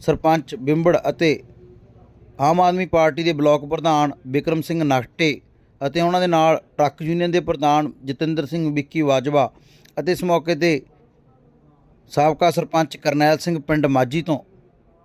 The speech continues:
ਪਹੁੰਚੇ ਹੋਏ ਸਨ ਅਤੇ ਆਓ ਤੁਹਾਨੂੰ ਸੁਣਾਉਣਾ ਕੀ ਕਹਿੰਦੇ ਨਜ਼ਰ ਆਏ ਹਲਕਾ ਵਿਧਾਇਕ ਨਰਿੰਦਰ ਕੌਰ ਬਰਾਜ,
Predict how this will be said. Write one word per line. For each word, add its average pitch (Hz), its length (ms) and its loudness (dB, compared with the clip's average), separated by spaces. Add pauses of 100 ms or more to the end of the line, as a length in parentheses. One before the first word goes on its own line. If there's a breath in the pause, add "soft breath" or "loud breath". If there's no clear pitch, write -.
(160)
ਪਹੁੰਚੇ 147 260 2
ਹੋਏ 180 100 4
ਸਨ 165 260 0
ਅਤੇ 160 140 0
ਆਓ 170 140 4
ਤੁਹਾਨੂੰ 170 200 -4
ਸੁਣਾਉਣਾ 156 320 0
ਕੀ 175 160 -6
ਕਹਿੰਦੇ 170 180 -4
ਨਜ਼ਰ 160 220 0
ਆਏ 151 120 4
ਹਲਕਾ 147 280 0
ਵਿਧਾਇਕ 143 320 2 (380 soft breath)
ਨਰਿੰਦਰ 151 380 2
ਕੌਰ 160 200 2
ਬਰਾਜ, 147 340 2